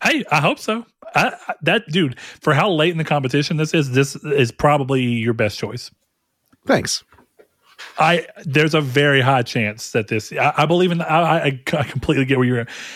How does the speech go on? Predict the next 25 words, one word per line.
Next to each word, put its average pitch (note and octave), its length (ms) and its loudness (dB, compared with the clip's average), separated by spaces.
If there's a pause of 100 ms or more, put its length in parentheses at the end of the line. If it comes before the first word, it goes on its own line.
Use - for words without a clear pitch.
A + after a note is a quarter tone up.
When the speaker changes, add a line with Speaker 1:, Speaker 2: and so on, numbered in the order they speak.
(140)
Speaker 1:
I F3 120 2
believe C4 360 2
in A3+ 80 2
the G3+ 80 2
developer D#3 460 0
enough A#2+ 600 0 (240)
that C3+ 140 2
with C#3+ 160 2
the B2+ 80 0
strength D3+ 400 -2
of F3 100 2
the E3 160 4
I D3+ 160 2
P E3+ 300 2
and C3 120 2
the A#2+ 120 4
yearning C3+ 460 0
for D3+ 320 2
it, D3+ 140 -2 (300)
this C#3 220 2
is B2 80 -2
gonna B2 200 4
do G2+ 400 0 (320)
well A2 240 2
enough. - 360 -8